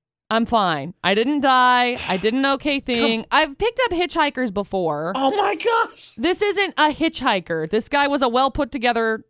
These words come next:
Speaker 1: dude ski.
Speaker 2: So was
Speaker 1: And
Speaker 2: Ted
Speaker 1: I was
Speaker 2: Bundy.
Speaker 1: going with my
Speaker 2: What
Speaker 1: mom.
Speaker 2: a great guy.
Speaker 1: But I was going with my mom, so I was like, "Ah, two is better than one.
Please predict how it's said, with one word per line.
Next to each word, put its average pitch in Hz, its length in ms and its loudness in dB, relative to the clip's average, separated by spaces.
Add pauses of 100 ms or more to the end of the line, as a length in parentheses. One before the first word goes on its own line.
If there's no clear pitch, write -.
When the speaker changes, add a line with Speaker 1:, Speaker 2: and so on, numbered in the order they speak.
Speaker 1:
dude 208 240 -6
ski. 156 400 -8 (240)
Speaker 2:
So 370 240 4
was 349 160 6
Speaker 1:
And 359 100 6
Speaker 2:
Ted 339 120 8
Speaker 1:
I - 20 8
was 370 140 0
Speaker 2:
Bundy. 359 260 8 (120)
Speaker 1:
going 254 60 4
with 370 160 0
my 349 200 2
Speaker 2:
What 349 240 8
Speaker 1:
mom. 349 160 6
Speaker 2:
a 339 60 8
great 359 140 0
guy. 311 520 2
Speaker 1:
But 285 100 2
I 330 60 4
was 339 160 -2
going 339 320 0
with 330 140 -4
my 294 180 0
mom, 269 400 2
so 262 100 -2
I 247 80 2
was 240 140 -6
like, 262 200 0
"Ah, 262 360 2
two 220 180 -2
is 226 100 0
better 262 220 0
than 285 220 0
one. 294 320 0